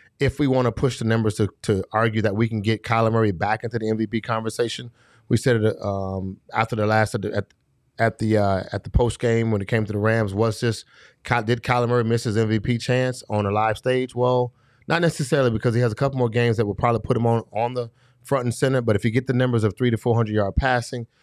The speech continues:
he get three and four touchdowns, whether it be running or passing, in the next, you know, four, three of the four, three of the five games left, or three to four games left,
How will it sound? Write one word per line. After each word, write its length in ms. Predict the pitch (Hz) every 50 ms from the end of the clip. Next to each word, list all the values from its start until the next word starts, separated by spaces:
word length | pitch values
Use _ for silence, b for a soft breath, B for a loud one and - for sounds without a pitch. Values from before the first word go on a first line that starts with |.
| _ _ _
he 100 | - 127
get 180 | 131 139 131
three 200 | - 120 131 135
and 100 | 127 117
four 220 | - - 127 127 120
touchdowns, 680 | - 131 120 - - - 123 117 117 117 117 107 98
whether 160 | 110 110 101
it 80 | 107 95
be 60 | 104
running 300 | 101 110 117 120 120 120
or 100 | 117 110
passing, 640 | - - 113 110 113 113 110 - - 120 113 110 107 b b b b b b b -
in 80 | 131
the 60 | 117 117
next, 340 | 117 117 113 - - - - - _ _ _
you 120 | - - 113
know, 80 | 101
four, 260 | 92 - - - 127 - _ _ -
three 180 | 131 135 147 151
of 60 | 143
the 40 | 120
four, 260 | - - 135 131 123
three 220 | - - 135 143 139
of 20 |
the 80 | 120 113
five 260 | - 123 117 120 113
games 300 | 120 123 123 120 107 113
left, 380 | 117 120 127 127 120 - - _
or 80 | - -
three 140 | - 127 120
to 80 | 107
four 140 | - - 123
games 240 | 117 123 120 113 -
left, 240 | 135 127 127 123 -